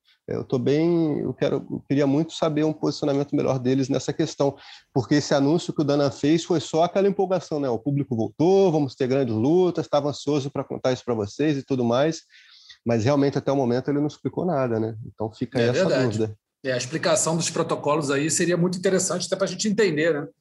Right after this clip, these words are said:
Speaker 2: Porque assim, a are-, como você falou, arena cheia, fechada, ar-condicionado, certeza, todo mundo aglomerando pra entrar e pra sair durante o evento, seis horas de evento ali dentro, fora o tempo que você, né, fica antes, depois também, é complicado.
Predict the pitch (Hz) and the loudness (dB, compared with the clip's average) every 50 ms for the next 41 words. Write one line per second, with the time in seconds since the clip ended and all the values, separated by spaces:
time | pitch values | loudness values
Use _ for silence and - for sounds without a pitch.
0 | _ _ _ _ - 180 156 - - 127 123 139 143 160 143 - - 160 - - | _ _ _ _ 0 0 2 2 2 2 2 2 2 2 0 0 -2 -4 -2 -2
1 | 214 202 - 277 269 220 143 117 117 117 - 123 131 151 175 185 175 147 - - | -2 0 2 2 2 2 2 0 -2 -4 -4 -2 0 2 2 2 2 0 0 0
2 | - 143 170 202 220 233 226 226 - - - - - - - - - 196 202 - | 0 2 2 4 2 2 0 -4 -10 -14 -18 -20 -20 -16 -8 -4 2 2 4 4
3 | - - 165 151 165 190 202 185 - - - - - - - 165 170 - - 180 | 4 2 2 4 4 2 2 0 -2 -4 -6 -14 -14 -2 0 0 0 2 0 0
4 | 180 - - 175 156 143 135 143 160 190 202 202 - - - - - - 175 156 | 0 2 2 2 2 2 2 2 2 2 0 -2 -4 -8 -8 -6 -2 0 0 0
5 | - - - 147 156 190 214 190 226 208 - - - _ _ _ _ _ 208 202 | 0 -4 -2 0 2 2 2 2 0 -4 -4 -8 -16 _ _ _ _ _ 2 2
6 | 202 202 202 202 202 185 175 185 180 175 165 160 165 160 165 185 170 156 - 160 | 4 4 4 4 4 4 4 2 2 2 0 0 0 0 0 0 0 0 0 0
7 | 180 202 202 185 175 - - 160 139 147 180 214 208 196 180 175 185 185 180 180 | 0 0 0 0 0 0 0 0 0 0 0 -2 0 2 2 2 2 0 0 -2
8 | 160 - 160 156 - - - - 226 240 214 165 190 190 190 180 - 180 170 151 | -2 -2 -6 -6 -6 -4 0 2 2 2 4 2 2 2 2 2 2 0 0 0
9 | 123 165 165 160 156 - 147 151 151 143 147 147 139 135 135 - - - - 170 | 0 0 -2 -2 -2 -4 -4 -6 -4 -2 -2 -2 -2 -2 -4 -10 -14 -4 -2 0
10 | 190 190 - 185 185 185 - - - 151 131 - - 139 151 180 190 160 - - | 0 0 0 -2 -2 -2 -4 -4 -4 -4 -6 -6 -8 -6 -4 -2 -2 -2 -4 -4
11 | - 160 160 - 151 143 156 175 170 165 165 - - - 147 - - 151 151 - | -4 -6 -2 0 0 2 2 2 0 0 -2 -4 -4 -6 -6 -4 -2 -2 -2 -2
12 | - 139 151 180 214 254 - _ _ _ _ _ _ _ 165 151 - 202 139 - | -4 -6 -4 -4 -6 -6 -8 _ _ _ _ _ _ _ -2 -2 -2 -2 -2 -2
13 | 247 - 254 196 123 117 117 - - | -2 0 0 0 0 -2 -4 -8 -10